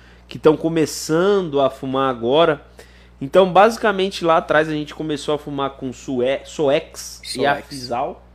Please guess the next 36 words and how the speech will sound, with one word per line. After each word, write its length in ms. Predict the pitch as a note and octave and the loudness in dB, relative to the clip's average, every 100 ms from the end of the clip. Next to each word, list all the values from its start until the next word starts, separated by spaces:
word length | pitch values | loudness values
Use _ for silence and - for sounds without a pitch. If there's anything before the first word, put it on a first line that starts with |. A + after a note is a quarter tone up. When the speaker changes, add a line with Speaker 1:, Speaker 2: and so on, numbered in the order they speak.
| - - - | -20 -20 -20
Speaker 1:
certo? 420 | - D3+ - - - - - - - - - - | -2 -2 -2 -18 -20 -20 -20 -20 -20 -20 -20 -4
Que, 160 | A#4+ | -4
tecnicamente, 800 | A4+ D4 A#3+ G#3+ G#3 E3+ F3+ A#3 | 4 2 4 2 2 4 0 0
pra 220 | F#3 E3+ D#3+ | -4 2 2
nossa 380 | D#3+ D#3+ D#3+ | 2 0 2
época, 400 | C#3+ F3+ - B3 A3+ | 4 2 -2 -2 2
era 260 | G3 G3 | 4 4
um 200 | G3+ G3+ | 2 -4
tabaco 640 | G3 F#3 D3+ D#3 E3 - F3 | 0 4 4 4 0 -2 -2
ok. 560 | E3 E3+ - C3+ A2+ G2+ - | -2 -2 -2 -2 -2 -8 -20
Que 120 | - | -8
no 120 | D3 D#3 | -4 -4
fundo, 440 | - D#3+ F3+ E3+ | -4 -4 0 2
no 80 | D3+ | 0
fundo, 340 | - E3 F3+ | -2 -6 -2
não 180 | E3+ E3 | -2 0
era 80 | D#3+ | 0
um 40 | |
Speaker 2:
Isso 140 | E3 - | -2 2
quando 180 | E3 G3+ | 2 4
Speaker 1:
tabaco 180 | G#3+ | 2
Speaker 2:
não 80 | G#3 | 4
era 280 | G3+ G#3 G3 | 6 6 6
a 40 | |
pedrinha 520 | F3+ F#3 E3 C#3+ E3+ D3+ | 6 2 0 -2 0 0
lá, 120 | D#3+ | 0
como 140 | D#3+ | -2
que 80 | E3+ | -4
era 80 | D#3 | -4
o 40 | |
nome 120 | D3 C3+ | -4 -4
da 80 | |
pedrinha? 400 | B2+ B2+ C3 E3+ | -2 -4 -4 -2
Speaker 1:
Chiazo. 360 | C3+ B2+ C3 A#2 | 0 2 2 0
Speaker 2:
Chiazo. 760 | - D3+ C#3+ C#3+ C#3+ A2+ G#2 G2 | -6 2 4 6 4 0 -14 -10
Speaker 1:
É. 340 | G2 G#2+ A2 | -6 -2 -4